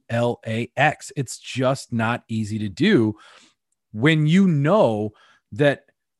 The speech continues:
that one move, for almost any franchise, really, but that one move for this Denver Broncos franchise takes it from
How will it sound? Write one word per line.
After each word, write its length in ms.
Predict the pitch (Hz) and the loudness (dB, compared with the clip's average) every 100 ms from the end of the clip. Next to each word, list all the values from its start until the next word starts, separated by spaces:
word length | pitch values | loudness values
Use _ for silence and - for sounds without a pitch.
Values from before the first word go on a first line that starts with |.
| _ | _
that 340 | 98 139 202 147 | -2 2 2 0
one 400 | 135 160 180 156 | 0 2 4 4
move, 560 | 147 147 95 71 - _ _ _ _ _ _ _ - 95 151 | 6 6 4 -4 -16 _ _ _ _ _ _ _ -16 -12 -12
for 220 | - 165 | -2 4
almost 300 | 220 151 - | 6 4 4
any 140 | 165 113 | 2 2
franchise, 520 | 113 98 107 92 110 | -2 -2 -2 -4 2
really, 220 | 151 98 | 4 2
but 180 | 92 - | -2 0
that 240 | 175 208 | 4 4
one 240 | 165 170 143 | 4 4 4
move 240 | 147 117 | 4 2
for 80 | 110 | 0
this 180 | 139 156 | 0 0
Denver 280 | 139 139 | 0 -2
Broncos 460 | 107 120 120 107 95 | -2 -2 -2 -2 -6
franchise 640 | - 117 113 104 87 87 _ _ _ _ _ | -4 -4 -2 -4 -6 -8 _ _ _ _ _
takes 280 | - 170 160 | -2 0 2
it 140 | 151 - | -2 -2
from 520 | 143 131 123 117 | 0 2 2 0